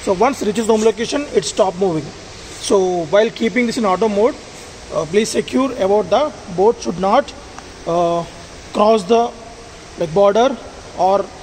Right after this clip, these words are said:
you should check the better to tie a, uh, thread to that when you are going to place in auto mode. So let us see the demonstration. We will explain the one more video with the connections and all, how to set up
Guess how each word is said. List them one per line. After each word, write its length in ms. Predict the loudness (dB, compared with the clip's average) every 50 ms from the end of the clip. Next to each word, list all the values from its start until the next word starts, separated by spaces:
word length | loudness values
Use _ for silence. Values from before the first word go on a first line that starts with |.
| -16 -16 -14 -12 -12 -12 -8 -4
you 60 | -2
should 160 | 0 0 0
check 160 | 0 -2 0 2
the 160 | 2 2 2 2 -2 -6 -6
better 160 | -2 0 2 2
to 180 | 2 2 2
tie 260 | 4 4 4 2 0 -2 0
a, 340 | 2 2 4 4 4 4 4
uh, 340 | 4 4 4 4 2 0 -2
thread 540 | -4 -10 -10 -4 2 2 4 4 2 2
to 100 | 0 0
that 240 | 2 0 0 0 -2 -4 -4 -6 -8 -10 -14 -18 -18 -20 -6 0
when 140 | 2 4 6
you 160 | 6 6 6
are 140 | 6 6 4
going 220 | 4 2 2 4 2
to 80 | 0
place 220 | 2 2 2 2 4
in 100 | 2 2
auto 180 | 2 2 0
mode. 180 | -2 -2 -6 -8
So 440 | -10 -14 -16 -16 -12 -6 -2 2 2
let 140 | 4 4
us 100 | 4 2
see 100 | 2 2
the 240 | 2 4 2 2 0 -4 -10 -18 -18 -14 -4 0
demonstration. 680 | 2 2 4 4 2 2 2 2 2 2 0 0 -2 -4 -8 -10 -4
We 80 | 0 2
will 60 | 2
explain 320 | 2 2 2 2 4 4
the 80 | 4 4
one 120 | 4 4
more 200 | 4 4 4 4
video 320 | 4 2 2 4 4 4 2 2 -2 -6 -16 -18 -4 0
with 120 | 0 2 4
the 100 | 2 2
connections 600 | 2 2 2 2 2 2 4 4 4 4 4 4
and 180 | 4 4 6
all, 280 | 6 6 6 4 4 0
how 200 | 0 0 2 2
to 280 | 2 2 2 4 2 2
set 220 | 2 0 0 2
up 120 | 2 2